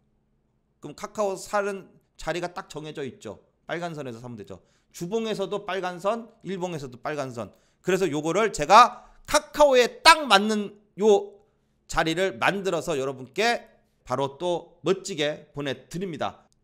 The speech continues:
바로 카카오 필살기. 예, 카카오 전용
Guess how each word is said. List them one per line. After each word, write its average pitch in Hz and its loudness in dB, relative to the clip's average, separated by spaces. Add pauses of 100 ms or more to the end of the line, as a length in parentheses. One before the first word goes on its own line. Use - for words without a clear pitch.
(220)
바로 202 2 (460)
카카오 311 2
필살기. 165 -10 (600)
예, 110 -14 (460)
카카오 240 -4
전용 285 4